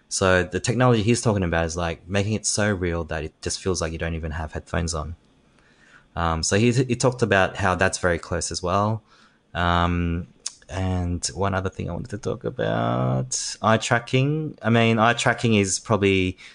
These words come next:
the thing that's a, a few years away, um, but it, it is possible. We know that it's possible. So can't remember what I was gonna say, but <laughs> the overall message was that, like, ev-, even more than ever, like, his, he knows that his predictions will come true,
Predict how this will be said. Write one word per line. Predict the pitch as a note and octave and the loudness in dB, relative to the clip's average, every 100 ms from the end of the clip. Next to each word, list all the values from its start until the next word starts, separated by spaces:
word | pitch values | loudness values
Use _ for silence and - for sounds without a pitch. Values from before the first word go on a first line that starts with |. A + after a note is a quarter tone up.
| - | -16
the | |
thing | - G2+ F#2+ | -4 0 2
that's | F2+ - | 2 2
a, | F#2 F2+ C#2+ | 2 2 2
a | |
few | E2 - | -2 -2
years | F#2+ F2+ F2+ | -2 0 -2
away, | F2 F#2 G#2+ A2 A2 A2 G#2 - - - _ _ | 0 2 4 4 2 0 -4 -16 -20 -20 _ _
um, | E2+ E2+ E2+ E2+ E2 E2 E2 F2 _ _ - - | 0 2 2 2 0 -2 -4 -6 _ _ -20 -2
but | F#2 | 0
it, | F2+ - | 0 -2
it | F2 | -2
is | F#2+ F2 | -2 0
possible. | F#2 - F2+ | -2 -2 0
We | G2 | 2
know | G2+ | 4
that | F#2 | 2
it's | E2 - | 0 -4
possible. | E2+ - E2+ G2 B2+ - - - - | -6 -6 -4 -4 -6 -10 -20 -20 -16
So | - G#2+ G#2 G2+ - - _ _ _ _ _ _ - - | 0 4 4 4 0 -12 _ _ _ _ _ _ -20 -6
can't | G2 | -2
remember | F#2 F2 | 0 0
what | E2+ | 0
I | F2 | 0
was | F2+ | -2
gonna | - | -2
say, | F#2 A#2+ B2 | 0 2 4
but | G#2 - - C3 - | 2 2 0 -2 -4
<laughs> | - | 0
the | B2 | 4
overall | C3+ C#3+ C3+ | 6 6 4
message | B2+ B2 A#2+ | 4 0 0
was | A2 G#2 - | 2 2 4
that, | G2 G2 - - - _ _ _ _ | 2 2 -2 -6 -12 _ _ _ _
like, | F#2+ F#2 | -2 0
ev-, | A#2 A#2 - | 0 0 2
even | A#2 A2+ G#2+ G2 - _ _ _ | 2 4 4 2 -2 _ _ _
more | A2 A#2+ | 4 4
than | A#2 | 4
ever, | G2 F2 D#2+ G#2 D3+ - | 2 0 0 0 -2 0
like, | F2+ - | 0 0
his, | G#2+ F2 - - | -2 -2 -4 -6
he | G#2 | -2
knows | G2+ G2 F2+ | 2 2 2
that | F2 | 0
his | F2 - | -2 -6
predictions | - E2+ - D#2+ | -8 -8 -6 -6
will | E2 | -6
come | D#2+ E2 E2 | -8 -8 -8
true, | - C#2 | -8 -10